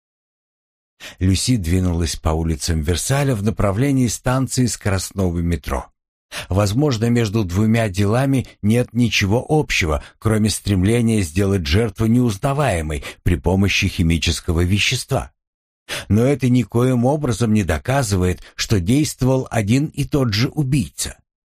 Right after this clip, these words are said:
Не потеряют ли они бесценное время, пытаясь установить гипотетические связи? Стоит ли вообще углубляться в это дело?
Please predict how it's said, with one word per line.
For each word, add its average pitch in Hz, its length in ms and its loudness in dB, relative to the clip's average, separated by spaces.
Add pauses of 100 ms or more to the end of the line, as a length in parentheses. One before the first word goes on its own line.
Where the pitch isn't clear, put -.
(240)
Не 98 160 4
потеряют 95 680 0
ли 95 80 2
они 95 220 0
бесценное 110 800 0
время, 113 440 0 (180)
пытаясь 139 520 0
установить 131 880 0
гипотетические 139 1120 0
связи? 117 640 -4 (580)
Стоит 175 520 0
ли 107 100 2
вообще 101 400 0
углубляться 135 840 0
в 95 60 2
это 123 200 0
дело? 110 360 -2